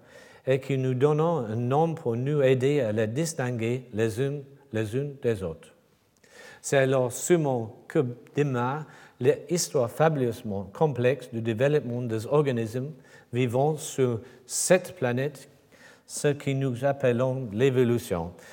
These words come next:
Un développement matériel d'une complexité si imposant, si imposant qu'il défie notre ima-, imagination et qui semble même tellement insaisissable pour certains qu'ils préfèrent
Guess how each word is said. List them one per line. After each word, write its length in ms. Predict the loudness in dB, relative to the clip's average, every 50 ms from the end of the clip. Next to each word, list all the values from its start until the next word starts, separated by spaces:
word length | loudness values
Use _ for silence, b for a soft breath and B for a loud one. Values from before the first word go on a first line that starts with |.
| B B B B B B B B
Un 80 | -2 0
développement 640 | 2 2 2 4 4 4 2 2 0 0 0 0
matériel 880 | 0 -2 -2 -4 -2 0 0 0 2 2 2 2 2 0 -2 -4 -8 -4
d'une 240 | -2 -2 -2 -2 -2
complexité 1000 | -2 -4 -4 -2 -2 -2 -2 -2 -4 -4 -8 -8 -6 -2 0 0 0 0 -4 -10 -14
si 220 | -8 -6 -6 -4
imposant, 800 | -4 -4 -4 -4 -6 -4 -2 -2 -2 0 0 -2 -2 -2 -4 -8
si 300 | -12 -8 -4 -2 -2 0
imposant 640 | 0 -2 -4 -4 -4 -4 -2 -2 -2 -4 -4 -6 -8 -14 B B B B B B B
qu'il 200 | -4 -2 -2 2
défie 360 | 2 2 0 0 -2 -4 -4
notre 420 | -2 0 -2 -2 -2 -2 -2 -4 -2 0 -2
ima-, 320 | 0 0 0 0 0 -2 -2 -2
imagination 840 | -2 0 0 -2 -2 -2 -4 -4 -4 -4 -6 -4 -4 -4 -4 -4 -6 -12 B B B B B B _
et 100 | -4 -4
qui 180 | -2 -4 -4 -4
semble 440 | 0 0 2 2 2 0 -2 -2
même 400 | -2 0 2 2 2 2 0 -4
tellement 600 | -6 2 4 4 4 4 4 0 -2 -2 -2 -4 -6 B B B B B B -2
insaisissable 960 | -2 -2 -2 0 -2 -2 -2 -2 -2 -4 -2 -2 -2 -2 -2 -4 -4 -8 -10 -10
pour 160 | -6 -6 -4 -4
certains 540 | 0 0 0 0 0 -2 -4 -4 -4 -6 -8 B B B B B B B
qu'ils 280 | -6 -4 -2 -2 -4 -6
préfèrent 640 | -6 -4 -4 -4 -2 0 2 2 2 2 0 -2